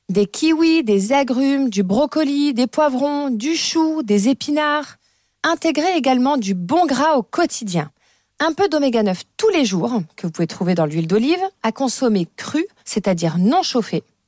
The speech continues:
et des oméga trois que vous trouverez essentiellement dans les petits poissons,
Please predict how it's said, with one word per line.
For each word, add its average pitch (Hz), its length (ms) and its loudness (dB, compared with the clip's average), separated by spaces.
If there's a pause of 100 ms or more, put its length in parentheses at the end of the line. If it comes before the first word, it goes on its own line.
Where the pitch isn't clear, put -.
et 240 120 2
des 226 260 2
oméga 339 340 2
trois 214 300 -2
que 226 120 -4
vous 175 140 -4
trouverez 208 440 -4 (120)
essentiellement 254 680 0
dans 214 100 0
les 175 140 -2
petits - 380 -6
poissons, 202 500 -4